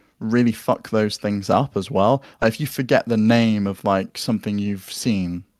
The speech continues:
like, there's a, there's, like, a, uh, a name of a, of a, a location that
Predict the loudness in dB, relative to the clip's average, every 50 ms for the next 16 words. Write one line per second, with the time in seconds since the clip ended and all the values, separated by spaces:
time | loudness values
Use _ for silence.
0 | _ -2 -2 0 2 2 2 2 2 2 2 0 0 0 -2 -2 -2 -2 -2 0
1 | -2 -2 -6 -14 -20 -20 -20 -20 -20 -14 _ -2 0 2 2 2 2 2 2 4
2 | 4 4 4 2 2 0 0 -2 -4 -4 -4 -4 -2 0 0 -2 -2 -2 -4 -2
3 | 0 2 2 2 2 0 0 -2 0 0 -2 -2 -4 -4 -4 -4 -6 -8 _ _
4 | _ _ 0 2 2 2 2 0